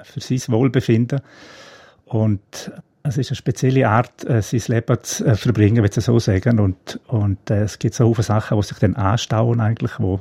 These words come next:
wo brach liegen. Und was mich schon immer fasziniert hat, ist der menschliche Körper. Nicht nur, äh, im Sport,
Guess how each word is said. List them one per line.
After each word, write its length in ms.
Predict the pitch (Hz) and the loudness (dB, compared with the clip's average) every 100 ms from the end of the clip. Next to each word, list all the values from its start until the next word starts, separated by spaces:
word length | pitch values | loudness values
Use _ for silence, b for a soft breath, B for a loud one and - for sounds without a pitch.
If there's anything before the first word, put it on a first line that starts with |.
| 240 | -6
wo 100 | 143 | -6
brach 340 | 101 95 120 - | -2 0 0 0
liegen. 320 | 123 - 156 _ b b b b b b b b _ | -4 -4 -8 _ b b b b b b b b _
Und 460 | 120 107 101 - - | -2 0 -2 -6 -10
was 220 | 123 - | -8 -4
mich 140 | 113 - | -2 0
schon 100 | 117 | 0
immer 140 | 120 | 2
fasziniert 560 | - 107 - 101 110 - | 0 -2 2 2 2 0
hat, 100 | 127 | -2
ist 120 | - | 2
der 60 | |
menschliche 380 | 98 101 - - | 2 2 0 -2
Körper. 360 | 113 110 - 165 - | 0 -2 -2 -4 -2
Nicht 260 | 160 120 - | 0 2 4
nur, 300 | 117 110 - - | 2 2 -2 -6
äh, 440 | 135 110 113 110 - _ | -2 0 0 -2 -4 _
im 120 | 123 | -8
Sport, 340 | 110 104 127 | -6 -4 -4